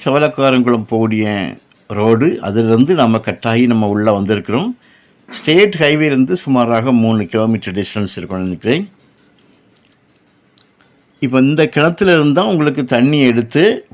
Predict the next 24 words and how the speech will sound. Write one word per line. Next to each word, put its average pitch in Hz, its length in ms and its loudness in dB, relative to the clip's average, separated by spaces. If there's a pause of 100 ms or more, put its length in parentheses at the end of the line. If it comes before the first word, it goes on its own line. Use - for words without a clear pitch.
(100)
ஃப்ரண்ட்ல 170 440 2
ஒரு 139 180 4 (680)
விவசாயம் 156 560 0
பண்ணாங்க 123 360 2
பாருங்க, 120 280 -2
அதுல 123 180 2
ஏதோ, 113 360 0 (420)
ஆ, 113 80 -4 (920)
இது 101 360 -6
வெள்ளரி 135 560 0 (220)
போட்டிருந்தாங்க 104 400 -4
போல் 98 280 -8
தெரியுது. 98 320 -6 (540)
அதுல 143 340 0
கொஞ்சம் 117 380 2 (680)
விவசாயம் 117 520 -2
பண்ணதுக்கு 107 440 -6
தண்ணி 107 380 -2
வந்து 120 320 -2
இங்க 135 260 4
இருந்து 131 200 2
தான் 143 180 -2
கொண்டு 104 240 -4
போறாங்க. 90 480 -8